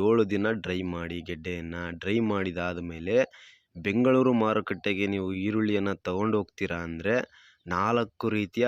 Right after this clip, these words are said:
ಐಟಮ್ಗಳನ್ನು ಮಾಡಿ. ಮೊದಲನೇ ದುಂಡು, ಮೀಡಿಯಮ್ ದುಂಡು, ಮತ್ತೆ ಮೀಡಿಯಮ್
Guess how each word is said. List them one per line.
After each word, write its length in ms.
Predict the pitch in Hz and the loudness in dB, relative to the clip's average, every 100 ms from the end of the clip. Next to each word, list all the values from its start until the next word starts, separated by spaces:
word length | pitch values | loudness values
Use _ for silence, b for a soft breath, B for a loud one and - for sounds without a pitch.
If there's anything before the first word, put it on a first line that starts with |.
| 107 | 2
ಐಟಮ್ಗಳನ್ನು 640 | 92 98 95 95 98 104 104 87 | 0 -2 -2 -2 -2 -2 -2 -4
ಮಾಡಿ. 320 | 85 87 95 85 - 98 | -4 -4 -4 -4 -6 -4
ಮೊದಲನೇ 340 | 107 113 107 98 | 0 2 0 -2
ದುಂಡು, 320 | 92 90 95 101 _ b b b 101 | -4 -4 -4 -6 _ b b b -2
ಮೀಡಿಯಮ್ 340 | 107 117 117 95 | 2 4 2 0
ದುಂಡು, 340 | 95 92 95 95 - | -2 -2 -2 -4 -4
ಮತ್ತೆ 260 | 95 - 123 117 | -6 -2 0 2
ಮೀಡಿಯಮ್ 280 | 107 104 | 2 0